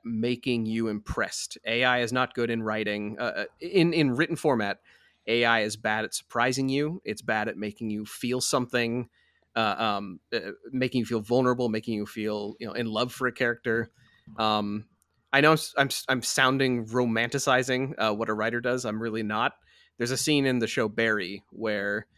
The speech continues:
uh, there's a, a, a character who has just made a successful show, a-, and she's, you know, Barry's girlfriend, and, and she, you know, is, is sitting in a boardroom talking to basically, like, a fake Netflix. And she's like, you know, "We just,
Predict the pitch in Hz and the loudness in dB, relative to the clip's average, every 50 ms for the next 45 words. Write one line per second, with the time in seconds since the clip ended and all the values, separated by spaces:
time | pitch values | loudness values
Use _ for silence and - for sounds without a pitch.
0 | _ _ _ _ _ _ - 107 107 98 113 110 107 110 104 - 107 107 - - | _ _ _ _ _ _ -6 -4 -4 -2 -4 -4 -2 -2 -2 -2 -2 -2 -2 -4
1 | 113 - - - 120 113 - - 113 104 113 107 104 104 - 117 107 - 117 110 | -6 -4 -2 -2 -2 0 -2 -4 -4 -4 -2 -4 -4 -4 -4 -4 -4 -2 -2 -2
2 | 113 110 104 104 - - 110 - - 131 113 - - - 110 - - - 117 98 | 0 -2 -2 -2 -4 -6 -4 -2 0 0 0 0 -2 -6 -6 -4 -2 -2 -2 -2
3 | 90 82 - 123 - _ _ _ _ _ _ _ _ _ - 113 110 107 104 110 | -4 -6 -10 -14 -16 _ _ _ _ _ _ _ _ _ -4 -2 0 0 0 0
4 | 107 104 104 - 120 107 113 - 117 110 107 113 - 131 127 131 123 120 113 - | -2 -2 -4 -6 -6 -8 -6 -6 -6 -6 -4 0 2 4 4 4 4 2 0 -2
5 | - 123 117 104 - 110 98 95 95 101 98 - 110 107 107 104 - - - 117 | -2 -2 -2 -2 -2 -4 -6 -4 -6 -6 -6 -6 -6 -6 -6 -6 -6 -6 -4 -4
6 | 107 107 104 101 - - - - 98 95 98 107 107 - - 131 120 123 123 - | -6 -6 -8 -10 -12 -16 -12 -10 -8 -8 -6 -8 -8 -8 -4 -4 -4 -4 -4 -6
7 | - - - 180 160 160 143 139 127 123 117 117 110 117 117 120 117 117 110 113 | -2 2 4 6 6 6 6 4 4 2 2 0 0 -2 0 0 0 -2 -2 -4
8 | 110 107 104 107 107 - 117 110 107 - 123 107 113 104 - 110 110 107 - - | -4 -4 -4 -6 -6 -6 -6 -6 -6 -6 -6 -6 -6 -6 -6 -4 -4 -4 -4 -6
9 | 110 - 110 107 101 104 101 95 92 92 98 - _ _ _ _ - 120 113 - | -6 -6 -6 -4 -4 -4 -4 -6 -6 -8 -10 -12 _ _ _ _ -2 -2 0 2
10 | - 120 113 - 117 110 - - - - 80 - - - - - - - _ _ | 2 2 2 2 2 0 0 0 -4 -8 -10 -8 -8 -6 -8 -8 -8 -12 _ _
11 | _ _ _ _ _ _ - 120 120 113 117 117 - 135 127 123 117 117 120 113 | _ _ _ _ _ _ 2 2 2 2 2 0 0 0 0 0 0 0 0 0
12 | 104 101 101 104 - 127 110 101 98 95 101 104 110 107 107 127 127 - | 2 2 0 0 -2 -2 -2 -2 -2 -4 -4 -4 -4 -2 0 0 -2 -2